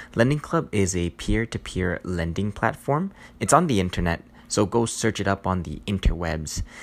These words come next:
It basically lets people pool together money to fund other people who apply for loans. So if, like, you're looking for loans to refinance, sorry, if you're looking for loans to remodel your house or to make renovations,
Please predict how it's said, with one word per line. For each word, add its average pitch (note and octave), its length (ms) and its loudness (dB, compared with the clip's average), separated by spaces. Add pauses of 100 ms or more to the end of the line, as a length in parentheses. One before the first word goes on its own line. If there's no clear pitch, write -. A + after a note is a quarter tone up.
(120)
It G#2 240 2
basically A2+ 540 4
lets F2 340 -2
people F#2+ 380 -2
pool G#2 280 -4
together G2 380 0
money F2+ 640 -2
to G#2+ 100 0
fund G#2+ 480 0 (160)
other D3+ 220 2
people E2+ 460 -4
who F2+ 200 -2
apply E2 380 -4
for - 200 -8
loans. E2+ 480 -2 (320)
So G#2+ 280 6
if, G#2+ 200 -2
like, G2+ 240 2
you're G2 140 0
looking A2+ 320 0
for - 160 -2
loans F#2 480 -2
to F2 480 -2 (320)
refinance, F#2 960 0
sorry, C2+ 220 -2 (140)
if F#2 140 -2
you're A#2 120 4
looking C3 260 2
for F#2 180 0
loans F2 540 -4 (160)
to F2 380 -2
remodel F#2 440 0
your F2+ 140 -2
house A#2+ 340 0
or C2 120 -4
to - 120 -10
make D#2+ 140 -4
renovations, F2+ 640 -2